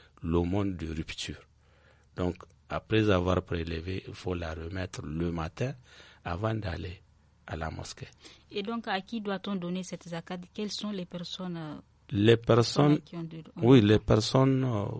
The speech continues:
Speaker 1: ils, ce sont les huit catégories de personnes
Speaker 2: Mhm.
Speaker 1: qui doivent, euh, qui peuvent recevoir la zakat.
Speaker 2: Quelles sont ces huit catégories ?
Speaker 1: Ces huit catégories de personnes, il y a,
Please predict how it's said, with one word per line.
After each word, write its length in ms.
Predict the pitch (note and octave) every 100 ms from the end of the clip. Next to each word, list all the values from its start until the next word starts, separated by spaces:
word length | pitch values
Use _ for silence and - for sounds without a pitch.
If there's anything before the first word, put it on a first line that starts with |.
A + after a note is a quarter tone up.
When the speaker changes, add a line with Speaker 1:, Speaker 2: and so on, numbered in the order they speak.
| - -
Speaker 1:
ils, 120 | G#2
ce 200 | G2+ A2
sont 240 | F#2+ B2+ B2
les 220 | G2 F#2
huit 260 | F#2 G#2
catégories 640 | - E2+ - F2 E2+ F2 F2
de 100 | E2+
personnes 460 | - F#2 - A#2+ - _ _
Speaker 2:
Mhm. 80 | F3+ G3 - _ _
Speaker 1:
qui 140 | - E2
doivent, 540 | F2+ G2+ G#2 G2+ E2+
euh, 360 | E2+ F2+ F2+ G#2+
qui 140 | - -
peuvent 460 | G2+ F#2+ E2+ F2 F2
recevoir 460 | D#2+ - E2 E2
la 180 | D#2+ D#2
zakat. 300 | E2 G#2+ - -
Speaker 2:
Quelles 140 | G#3+
sont 160 | A3 G#3
ces 180 | - F3
huit 200 | F3 F3+ -
catégories ? 340 | E3 - E3
Speaker 1:
Ces 120 | E3 G2+
huit 320 | G2+ A#2+ B2
catégories 680 | A2 F2+ - F2 F2+ F2+ G2
de 120 | F#2
personnes, 520 | - F2+ F2+ G2+ G2
il 220 | G2+ F2+ E2
y 40 |
a, 300 | D#2+ E2+ G2+